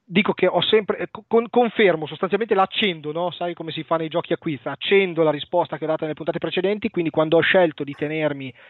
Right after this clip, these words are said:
Cousin, eh, rispetto a Stafford, che secondo me è l'unico con cui si può giocare la partita, perché francamente Nick Foles, eh, lasciamolo dov'è, lasciamolo nella statua che probabilmente gli faranno a Philadelphia, perché lui è,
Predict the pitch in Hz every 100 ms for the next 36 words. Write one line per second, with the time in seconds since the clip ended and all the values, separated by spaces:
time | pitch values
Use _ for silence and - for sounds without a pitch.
0 | _ - 185 151 147 139 139 131 - 135
1 | 131 127 123 123 123 135 165 151 160 -
2 | 175 175 - 196 - - 135 139 143 135
3 | 156 139 120 113 113 127 120 - - -
4 | - - - 135 135 147 139 135 139 -
5 | 160 131 - 117 120 120 - 127 131 135
6 | 135 - - 147 170 190 180 - 135 127
7 | 123 120 117 117 117 143 139 131 131 156
8 | 175 143 139 139 139 127 - - - 131
9 | 131 120 151 143 143 143 - 135 135 135
10 | 135 139 135 139 131 135 139 156 - 180
11 | - 123 131 127